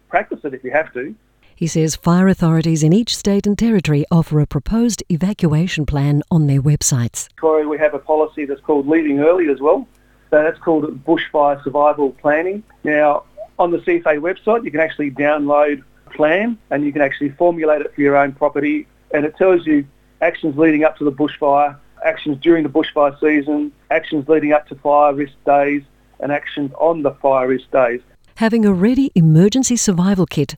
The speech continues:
Speaker 2: means having easy access to things that can help you if you need to leave quickly.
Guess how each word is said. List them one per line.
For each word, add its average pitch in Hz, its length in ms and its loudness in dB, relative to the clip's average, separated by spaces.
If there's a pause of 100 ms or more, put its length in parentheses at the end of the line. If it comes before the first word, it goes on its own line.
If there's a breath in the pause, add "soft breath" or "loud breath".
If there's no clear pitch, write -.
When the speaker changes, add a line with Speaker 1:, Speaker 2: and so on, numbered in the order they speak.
(140)
Speaker 2:
means 196 300 2
having 185 360 2
easy 233 380 0
access 160 480 -2
to 151 140 -2
things 262 340 -2
that - 160 -4
can 147 140 -2
help 185 280 0
you 143 240 2
if - 160 -4
you 143 80 2
need 151 340 4
to 190 60 4
leave 175 360 2
quickly. 139 480 -4